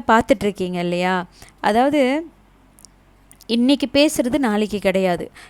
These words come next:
நாளைக்கு பேசுறது நாளான்னைக்கு கிடையாது. புரியுதுங்களா உங்களுக்கு? அவ்வளோ அத்தனை வல்கரான விஷயங்கள், அத்தனை ஆபாசமான பேச்சுக்கள், அத்தனை கொச்சையான வார்த்தைகள்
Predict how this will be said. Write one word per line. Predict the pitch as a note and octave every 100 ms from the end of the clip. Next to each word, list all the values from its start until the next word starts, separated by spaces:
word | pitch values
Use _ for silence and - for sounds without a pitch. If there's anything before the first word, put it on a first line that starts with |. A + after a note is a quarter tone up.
| _
நாளைக்கு | A3 B3+ D4+ D4 A#3+
பேசுறது | C4+ - A#3+ D#4
நாளான்னைக்கு | C4 G#3 A3 G#3 F#3+
கிடையாது. | A3+ F3+ F3 D#3+ D#3 - - - - _
புரியுதுங்களா | D4 D#4 C4 G#3
உங்களுக்கு? | F#3+ F3+ F#3 F3+ A#3+ A#3 - - -
அவ்வளோ | A3 G3+ A3+ - G#4 F#4+ C#4+ -
அத்தனை | - - _ - G#4 G4 D4
வல்கரான | A#3 B3+ A#3+ C#4 C4 C4
விஷயங்கள், | A#3+ G#3+ - A3 G#3+ G3+
அத்தனை | G3 - - E4+ E4+
ஆபாசமான | C4+ A3 A#3 B3+ B3+ A#3+ A#3+
பேச்சுக்கள், | A#3 A3 G#3 G3+ G#3
அத்தனை | G3 - - D#4+ -
கொச்சையான | A3+ - C#4 C4+ C4+
வார்த்தைகள் | A3+ G#3 G3+ G#3+ A3+